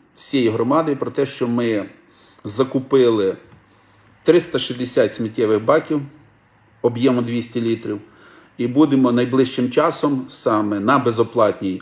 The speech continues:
основі, наголошую, на безоплатній основі, надавати ці баки жителям всієї громади. Правом скористуватися отриманням сміттєвого бака мають ті мешканці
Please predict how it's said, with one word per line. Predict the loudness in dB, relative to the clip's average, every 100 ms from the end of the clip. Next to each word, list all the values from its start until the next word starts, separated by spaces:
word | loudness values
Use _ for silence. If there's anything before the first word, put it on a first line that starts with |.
| -6
основі, | -6 -2 0 0 0 -2 -4 -12 _ -8
наголошую, | 0 4 4 4 0 -2
на | -2
безоплатній | 0 -2 -4 -4 -4 -4 -10
основі, | -6 -4 -4 -6 _ _ _ _ -20 -20 _ _ _ _ -2
надавати | 2 6 6 6 4 4 2 2 -2 -18 -20 _ _ _ _ -20
ці | -4 -2
баки | 4 4 4 0 0
жителям | 2 2 2 0 0 -4 -8 -16
всієї | -10 -4 0 2
громади. | 2 -2 -4 -10 -20 _ _ _ _ -20 _ _
Правом | 2 4 4 2
скористуватися | 2 0 2 2 2 2 -6 -2 2 4 4 2
отриманням | 0 0 2 2 0 -2 -4 -8
сміттєвого | -6 -4 0 2 4
бака | 2 0 0
мають | -2 0 0 -2 -6 -20 _ _
ті | -2 0
мешканці | 2 0 -2 -4 -6 -6 -10